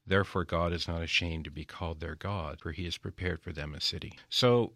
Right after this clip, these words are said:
you see from their words and their actions that the people of the Old Covenant era were looking for a fulfillment of divine promises that exceeded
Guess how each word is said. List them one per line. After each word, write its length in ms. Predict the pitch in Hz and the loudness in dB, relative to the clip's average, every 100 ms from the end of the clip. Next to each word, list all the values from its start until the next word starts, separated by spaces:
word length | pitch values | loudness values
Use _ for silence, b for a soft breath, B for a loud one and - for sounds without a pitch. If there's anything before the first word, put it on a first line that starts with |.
| - | 0
you 200 | 110 110 | 4 6
see 340 | - 143 151 | 6 6 6
from 260 | 147 127 104 | 4 2 4
their 160 | 95 | 4
words 460 | 90 107 143 151 - | 2 2 4 4 2
and 100 | 104 | 0
their 120 | 85 | 0
actions 720 | 113 165 - - 85 85 - | 2 2 2 0 0 -2 -2
that 180 | 87 - | -4 -6
the 80 | 98 | -8
people 360 | - 127 156 | -2 -2 0
of 140 | 156 123 | 0 0
the 120 | 117 | 0
Old 280 | 131 131 - | 2 0 -2
Covenant 440 | 131 127 117 - | 0 2 0 0
era 280 | 113 143 98 | 0 2 2
were 220 | 82 87 | 2 2
looking 500 | 92 95 196 - 113 | 2 4 4 4 2
for 480 | 95 - 87 80 80 - 101 | 0 0 0 0 -2 -4 0
a 100 | 98 | 0
fulfillment 800 | - 92 - 190 254 151 82 - | 0 -4 2 6 6 6 4 0
of 140 | 87 | -4
divine 420 | 95 90 110 104 95 | -4 2 4 4 2
promises 760 | 120 117 110 101 90 80 - - | 2 4 4 2 -2 -4 -4 0
that 160 | 107 104 | 2 4
exceeded 920 | 101 - - 185 226 110 80 80 | 4 4 6 6 6 6 4 2